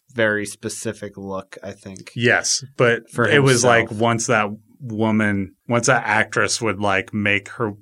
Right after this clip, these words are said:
Speaker 2: way out of his life and his pictures, he would just replace it with another one who
Speaker 1: Yeah.
Speaker 2: was slightly younger who had the same look, you
Speaker 1: Yeah,
Speaker 2: know?
Speaker 1: yeah. And f-, and Philip K. Dick did the same thing, and it's pretty gross. And it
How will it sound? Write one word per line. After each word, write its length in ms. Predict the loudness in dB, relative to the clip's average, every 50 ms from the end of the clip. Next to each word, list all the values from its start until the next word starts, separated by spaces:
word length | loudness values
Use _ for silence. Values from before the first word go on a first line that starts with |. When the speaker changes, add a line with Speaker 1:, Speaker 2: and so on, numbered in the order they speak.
| _ _ -8
Speaker 2:
way 360 | -4 -2 0 0 0 -2 -2 0
out 240 | 2 2 2 2
of 140 | 0 -2 -4 -4
his 220 | -4 -4 -4 -4
life 440 | -4 -2 -2 0 0 -2 -2 -6 -8 -12
and 200 | -8 -8 -8 -6 -6
his 180 | -6 -6 -6
pictures, 640 | -6 -2 -2 -2 -2 -2 -2 -2 -2 -2 -2 -4 -6 -10 -12 -20 -12 -4
he 120 | 0 2
would 160 | 2 2 2 2
just 200 | 0 0 0 0
replace 440 | -2 -2 0 0 0 2 2 2
it 120 | 0 0 -2
with 180 | -4 -4 -2
another 360 | -2 -2 0 0 2 2 2 2
one 220 | 2 2 2 2
who 80 | 2 2
Speaker 1:
Yeah. 100 | 2 2
Speaker 2:
was 120 | 2 0
slightly 400 | 0 2 2 0 0 0 0 -2
younger 420 | 0 0 -2 -2 -2 -2 -2 -2
who 140 | -2 -4 -4 -2
had 280 | 0 0 0 -2 -4
the 80 | -4 -2
same 320 | -2 -2 -2 -2 -4 -6 -6
look, 320 | -4 -2 -2 -2 -2 0
you 100 | 2 4
Speaker 1:
Yeah, 160 | 6 6 4 2
Speaker 2:
know? 40 | 2
Speaker 1:
yeah. 300 | 2 4 4 4 2 0 -4 -12 -18 -8 -4
And 140 | -2 -2 -2
f-, 200 | -4 -8 -10 -4
and 220 | -2 -2 0 0 0
Philip 300 | 0 2 2 2 2 2
K. 140 | 2 2 4
Dick 220 | 4 2 0 0
did 160 | -2 -2 -2
the 100 | -2 -2
same 320 | -4 -2 -2 -2 -2 -2 -4
thing, 360 | -4 -4 -4 -4 -4 -8 -10
and 140 | -10 -8 -6
it's 160 | -6 -6 -8
pretty 280 | -8 -6 -4 -4 -4 -4
gross. 480 | -4 -4 -2 -2 -2 -2 -4 -8 -10 -10
And 260 | -10 -10 -10 -10 -10 -10
it 220 | -8 -4 -4 -4